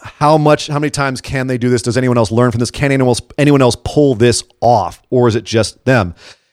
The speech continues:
And I do know people that only watch W W E because of the ease of watching it. It's easy to find W W E. It's consistent. It's out every week. You know what you're gonna get. People who don't have a ton of time to go see, I mean, I had a hell of a time getting this pay-per-view.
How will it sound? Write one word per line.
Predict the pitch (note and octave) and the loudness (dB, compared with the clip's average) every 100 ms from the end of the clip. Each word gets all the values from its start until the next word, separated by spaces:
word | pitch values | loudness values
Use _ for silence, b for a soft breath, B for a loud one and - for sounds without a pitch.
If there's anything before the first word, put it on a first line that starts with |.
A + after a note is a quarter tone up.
| - | -2
And | D3 | 2
I | G3+ | 2
do | G3 C#4 | 0 2
know | D#4 | 2
people | A3 C#3 B2+ | 2 0 0
that | A2 | 0
only | A#2 G#2+ | -2 -2
watch | G#2+ G2+ | 0 -2
W | G#2+ G2+ | -2 -2
W | G2 F#2 G2 | -2 -2 0
E | B2 G#3 A3 b b b | 0 -2 -8 b b b
because | E3 F#3+ F3+ - | -2 0 -2 -2
of | E3+ C#3+ | -2 0
the | D#3 _ | -4 _
ease | E3 F#3 F#3 | 0 2 4
of | D3+ | 2
watching | A#2 C#3 B2+ F#2+ | 2 2 0 -6
it. | - | -6
It's | A#2+ - | -8 -4
easy | D#3+ D#3+ | -2 0
to | D3+ | 0
find | A#2 - B2+ C3+ A#2+ | -2 0 2 2 2
W | G#2 G#2 | 0 0
W | F#2+ G2 | -2 -2
E. | F#2 E2 b b _ - | -4 -8 b b _ -2
It's | C3+ | 0
consistent. | - C3+ D3+ D#3 - E2 | 0 0 2 2 -2 -10
It's | - - | -10 -2
out | A#2+ | 2
every | C3 C3 C#3+ | 2 2 2
week. | D3+ A#2+ - _ _ | 4 2 0 _ _
You | A2 | -4
know | |
what | G#2+ - | -2 -4
you're | |
gonna | A2+ C#3 | -4 -4
get. | B2 E3 F#2 b b b _ _ _ _ _ _ _ _ _ _ | 0 0 0 b b b _ _ _ _ _ _ _ _ _ _
People | D3+ F3 | -2 2
who | D3+ | 4
don't | B2+ D3+ C3+ | 4 2 0
have | C3+ | -4
a | A2+ | -4
ton | B2 A2+ | -4 -4
of | |
time | - E3 F3 C#3+ | -4 -2 0 -2
to | A#2 | 0
go | B2 A2 | 2 2
see, | - C#3+ - | -2 -4 -4
I | A2 | -8
mean, | G#2+ | -6
I | C#3+ G#3+ D3 - | -2 0 0 -4
had | A#2 A#2+ | -2 0
a | E2+ | 0
hell | G2+ D#3 | 0 2
of | A2+ | 2
a | |
time | - G#2+ G2+ | 0 -2 -2
getting | A2 A2 | -4 -6
this | G2 | -6
pay-per-view. | A2+ G2+ E2 E2 | -4 -6 -8 -16